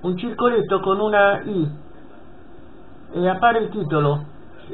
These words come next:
Io non so che avvertenza è, perché non tutti i video ce l'hanno, solo due o tre.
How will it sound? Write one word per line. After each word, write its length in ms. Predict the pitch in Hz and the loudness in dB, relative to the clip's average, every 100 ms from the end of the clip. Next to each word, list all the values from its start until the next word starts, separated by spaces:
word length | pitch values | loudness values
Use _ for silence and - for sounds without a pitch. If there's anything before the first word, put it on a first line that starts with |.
| - - 240 | -10 -6 4
Io 160 | 294 | 6
non 180 | 240 196 | 6 4
so 180 | 302 269 | 2 2
che 100 | 190 | 2
avvertenza 560 | 165 160 175 165 180 | 2 0 0 0 0
è, 120 | 165 151 | 0 0
perché 260 | 165 208 | -2 0
non 160 | 240 269 | 2 2
tutti 220 | 302 220 | 2 0
i 40 | |
video 320 | 180 156 147 147 | 2 4 6 4
ce 140 | 156 | 2
l'hanno, 500 | 143 135 131 131 139 - - - - - - - - - - - - - - - - - - - - - - - - - - | 2 2 2 -2 -4 -10 -16 -18 -16 -18 -18 -18 -18 -18 -18 -18 -18 -18 -18 -18 -18 -18 -18 -18 -18 -18 -18 -18 -18 -18 -12
solo 300 | - 240 240 | -2 2 2
due 200 | 247 240 | 4 4
o 120 | 214 | 4
tre. 460 | 214 208 147 - | 4 2 2 -2